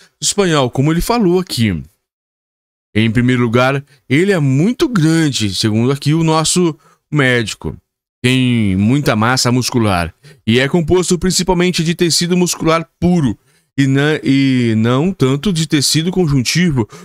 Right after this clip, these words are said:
como outros músculos, acrescenta. Isso está relacionado às suas funções,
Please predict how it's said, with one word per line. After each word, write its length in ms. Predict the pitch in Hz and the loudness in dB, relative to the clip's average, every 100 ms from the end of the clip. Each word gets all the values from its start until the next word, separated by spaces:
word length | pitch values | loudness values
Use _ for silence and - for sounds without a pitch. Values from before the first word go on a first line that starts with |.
| 170 | -4
como 220 | 175 175 | 0 2
outros 380 | 135 131 151 156 | 2 0 -2 0
músculos, 440 | 123 117 - - | 0 0 -4 -6
acrescenta. 680 | 95 98 101 104 98 90 82 _ _ _ _ _ _ _ _ _ _ _ _ 127 | -4 -2 0 0 -2 -2 -6 _ _ _ _ _ _ _ _ _ _ _ _ -2
Isso 280 | 147 135 117 | 0 0 -2
está 160 | 131 | -2
relacionado 680 | 127 123 120 120 113 127 117 | 0 0 0 0 0 0 0
às 80 | 107 | 0
suas 600 | - 135 123 - - - | 0 2 0 0 -4 -4
funções, 720 | 120 107 - 101 80 - - | -4 -4 -2 -2 -2 -6 -10